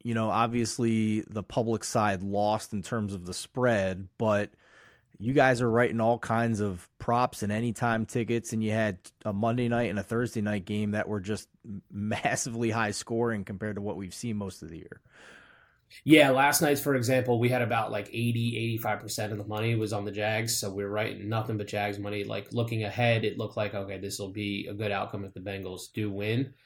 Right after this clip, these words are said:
Speaker 2: but a lot of props ended up hitting. There was a lot of good touchdown scorers, a lot of big names that ended up hitting. Um, so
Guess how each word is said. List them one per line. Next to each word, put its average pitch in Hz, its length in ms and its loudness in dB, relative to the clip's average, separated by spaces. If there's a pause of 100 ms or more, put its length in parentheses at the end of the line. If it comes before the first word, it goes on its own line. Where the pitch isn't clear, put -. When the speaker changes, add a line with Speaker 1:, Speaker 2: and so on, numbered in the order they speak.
(340)
Speaker 2:
but 123 400 4 (300)
a 123 160 4
lot 123 320 4
of 117 120 0
props 110 340 0
ended 104 180 -4
up 98 80 -10
hitting. 98 280 -4
There 104 100 -4
was 101 100 -4
a - 20 -2
lot 104 160 0
of 98 80 -6
good 104 160 -4
touchdown 113 440 0
scorers, 104 500 -2
a - 20 -6
lot 101 140 -2
of - 380 -10
big 110 200 0
names 104 360 0
that 101 100 -6
ended 95 160 -6
up 98 140 -8
hitting. 101 380 -4 (380)
Um, 90 480 -4
so 104 440 0